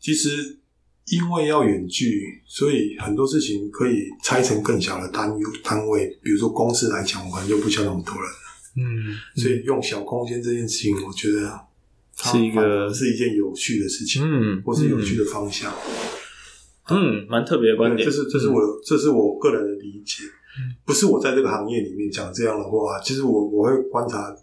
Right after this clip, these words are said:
Speaker 1: 事情的变化，我太乐观对我来讲不是好事。
Speaker 2: 嗯。
Speaker 1: <laughs> 我认为是这个样子啊。
Speaker 2: 嗯。
Speaker 1: 啊，起码，起码因为我们还有会议室的空间，所以我觉得相对应的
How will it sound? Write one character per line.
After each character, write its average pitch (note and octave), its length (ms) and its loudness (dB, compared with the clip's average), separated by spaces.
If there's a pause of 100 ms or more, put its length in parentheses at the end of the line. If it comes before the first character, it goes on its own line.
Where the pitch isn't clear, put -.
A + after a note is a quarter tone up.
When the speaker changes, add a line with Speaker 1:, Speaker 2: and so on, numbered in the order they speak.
(380)
Speaker 1:
事 - 240 0
情 G2+ 160 0
的 F#2+ 80 -4
变 G2+ 260 -2
化， G#2 220 -4
我 A2 140 2
太 C#3 160 4
乐 C3 140 2
观 B2+ 140 2
对 C3 140 2
我 G#2 80 4
来 G2+ 100 -2
讲 F#2+ 220 -6
不 G2 60 -14
是 A2 140 -2
好 F2 200 -6
事。 - 380 -4
Speaker 2:
嗯。 B2 80 0
Speaker 1:
<laughs> - 1800 -4
我 A2+ 100 4
认 D3 160 2
为 B2 100 2
是 B2 140 -6
这 A#2 80 -8
个 A2 80 -4
样 G#2 180 -4
子 - 140 -10
啊。 - 140 -8
Speaker 2:
嗯。 A#2 380 -2
Speaker 1:
啊， A#2+ 200 2
起 C3+ 180 2
码， C#3 160 4
起 - 200 2
码 C3 280 4
因 E3+ 120 2
为 D#3 200 2
我 A2 160 2
们 G#2 200 -6
还 A#2+ 180 -4
有 A2 100 2 (840)
会 A#2+ 180 2
议 A#2+ 80 0
室 A#2 280 2
的 - 40 0
空 A2 220 0
间， G#2+ 240 -2
所 G#2+ 180 -2
以 G2+ 320 0 (1000)
我 - 120 2
觉 - 160 -4
得 A2+ 80 0 (1200)
相 D#3+ 440 0
对 C#3+ 200 2
应 A#2 180 -2
的 G#2 60 -2